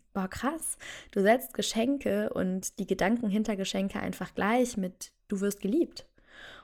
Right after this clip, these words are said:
Und die Person kennt dich und die Person weiß, was dir gefällt. Und sie muss das, by the way, auch riechen, ne? Weil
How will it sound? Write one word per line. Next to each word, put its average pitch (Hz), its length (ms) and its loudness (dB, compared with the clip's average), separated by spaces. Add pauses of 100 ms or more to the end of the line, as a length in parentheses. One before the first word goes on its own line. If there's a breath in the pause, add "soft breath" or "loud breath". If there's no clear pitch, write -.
(120)
Und 208 220 2
die 202 80 -2
Person 196 340 -2
kennt 262 320 2
dich 196 180 0
und 190 100 -2
die 190 80 -2
Person 190 400 0
weiß, 190 320 2
was 190 100 0
dir 190 140 -2
gefällt. 190 420 2
Und 180 120 -2
sie 185 60 2
muss 196 120 2
das, 196 160 2
by 180 120 4
the 185 80 8
way, 175 140 4
auch 165 120 0
riechen, 208 280 2
ne? 190 160 -2
Weil 165 340 2